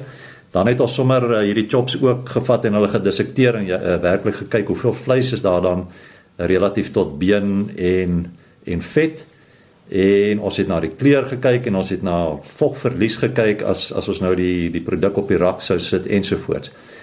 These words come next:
Om min of meer op te som dan, het dit nogal sin gemaak dat, eh, duurder snitte het ook minder vet bevat. En, eh, as 'n mens na skaapchops op die rak gaan kyk, sal jy baie keer sien dat hy so 'n stertjie aan het wat hier na die rib se kant toe gaan, en die snitte wat dan,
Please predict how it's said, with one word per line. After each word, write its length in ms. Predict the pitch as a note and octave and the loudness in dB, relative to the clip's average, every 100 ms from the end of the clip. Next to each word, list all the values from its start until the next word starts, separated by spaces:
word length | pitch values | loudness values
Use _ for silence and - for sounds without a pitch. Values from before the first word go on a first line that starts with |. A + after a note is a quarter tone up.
| - | -10
Om 240 | - G2+ G2 | -2 0 2
min 140 | F#2+ | 2
of 100 | C#3 | 2
meer 160 | D3+ C#3 | 2 2
op 180 | A2+ - | 0 0
te 80 | |
som 280 | D#3+ - A2 | -2 0 2
dan, 300 | F#2 F2 F2 - | 2 2 0 2
het 120 | F2 | 2
dit 160 | F#2+ | 2
nogal 260 | F#2+ E2 G2+ | 0 0 0
sin 240 | - C#3 | 2 0
gemaak 420 | C3+ C3 A2+ A#2 - | 0 2 2 0 0
dat, 300 | F2+ F2 - | 0 0 -4
eh, 220 | - E2+ D#2 | 0 0 2
duurder 340 | F2+ A2 B2 | 2 4 2
snitte 540 | - - A2+ B2+ F3+ G3+ - - _ - | 0 0 0 2 0 0 -10 -20 _ -6
het 180 | F2 | -2
ook 280 | - F#2 - - | 0 0 -2 -6
minder 320 | D#2+ F2 F2 | 0 2 2
vet 280 | - F#2+ - | 2 -2 -2
bevat. 420 | D#2+ - - - - - - _ - | -4 -6 -8 -14 -20 -20 -20 _ -6
En, 280 | D#2 D#2+ E2 | -4 -2 -2
eh, 200 | E2 E2+ | -2 -2
as 160 | F#2 | -2
'n 40 | F2 | 0
mens 180 | F#2 | 0
na 200 | F2+ F2 | 2 2
skaapchops 500 | E2+ - G#2 G#2 G#2+ | 2 2 0 0 -2
op 120 | - - | 0 0
die 100 | F2 | 2
rak 200 | F2+ - | 2 0
gaan 180 | A2+ | -2
kyk, 180 | - A2 | 0 0
sal 140 | - F#2 | 0 0
jy 80 | |
baie 200 | E2 E2+ | 2 2
keer 160 | E2+ - | 2 -2
sien 240 | - - | 0 0
dat 180 | G2 E2+ | 0 2
hy 100 | F#2 | 0
so 200 | E2 - | 0 0
'n 80 | E2 | 0
stertjie 460 | - A2 A2 G#2+ A#2+ | 0 0 0 -2 0
aan 160 | G#2 | 2
het 140 | G#2 G#2 - - - | 2 0 -8 -18 -6
wat 140 | - E2+ | -4 0
hier 120 | F#2 | 2
na 140 | F2 | 4
die 120 | F2 F2 | 4 4
rib 180 | G2+ | 2
se 140 | - A2 | 0 -2
kant 220 | G#2+ G2 | 0 0
toe 100 | - | -2
gaan, 400 | - G#2 F#2+ F#2 | 0 0 0 -2
en 140 | - E2+ | -4 -2
die 120 | F2+ | 0
snitte 340 | G2 G#2+ G2+ | 0 0 0
wat 140 | F#2 F2+ | 0 2
dan, 240 | F2 E2+ | 2 -2